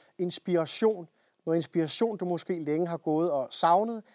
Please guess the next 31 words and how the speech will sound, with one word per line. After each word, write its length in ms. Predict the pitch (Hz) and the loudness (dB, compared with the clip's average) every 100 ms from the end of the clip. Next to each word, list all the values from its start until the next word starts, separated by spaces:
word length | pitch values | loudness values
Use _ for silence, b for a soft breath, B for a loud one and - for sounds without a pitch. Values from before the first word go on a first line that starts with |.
| b | b
I 100 | 190 | 0
hvert 240 | 175 175 170 | 4 2 2
fald, 160 | 190 | 0
når 120 | 180 | 0
vi 240 | 160 160 156 | 0 -2 -6
taler 320 | - 185 175 175 | 0 0 4 4
om, 220 | 156 156 | 6 2
hvordan 300 | - 151 151 | 0 -2 -2
du 120 | 170 | -2
havde 140 | 147 | 0
det 100 | 156 | -2
tilbage 320 | 156 139 156 160 | -4 -2 2 2
i 40 | |
april, 400 | 147 - 208 165 | 0 -2 -4 -4
hvor 100 | 143 | -6
du 60 | 156 | -4
ikke 140 | - | -4
rigtig 180 | 156 180 | -6 -10
kunne 120 | 143 | -6
finde 280 | 165 160 175 | -4 -4 -6
gnisten 460 | - 180 180 - 190 | -2 -2 -2 -8 -8
og 120 | 156 | -6
energien, 480 | 139 - 220 202 202 b b b | -6 -4 -4 -4 -8 b b b
så 140 | - | 2
er 40 | 180 | 2
du 80 | 165 | 4
her 200 | 175 - | 0 -2
tilbage 440 | 175 - 156 170 | -4 2 2 2
i 220 | 160 147 - | 0 -6 -4
fuldt 320 | - 208 - _ | 0 0 -4 _
flor 400 | - 190 175 - | -2 2 2 0